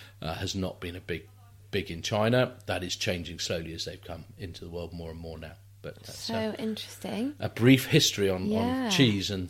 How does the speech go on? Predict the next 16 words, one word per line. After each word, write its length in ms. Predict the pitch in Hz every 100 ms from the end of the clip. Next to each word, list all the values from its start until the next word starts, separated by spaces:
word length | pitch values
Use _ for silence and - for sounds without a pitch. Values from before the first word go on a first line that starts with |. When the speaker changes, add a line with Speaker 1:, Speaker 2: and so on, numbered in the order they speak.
| -
Speaker 1:
and 160 | 98 95
the 60 |
human 360 | - 110 95 92
race. 340 | 92 80 - - _ _ _ - - -
Speaker 2:
That 180 | 233 233
is 140 | 220
so 220 | - 240 220
interesting. 420 | 226 - 208 202
So 240 | 262 254 - -
how 320 | - 262 302
is 480 | 294 277 254 - - - - - -
cheese 560 | - - 233 226 214 208
made 380 | 208 202 196 190
today? 520 | - 190 196 170 -
So 140 | -
obviously 640 | - 196 190 196 185 180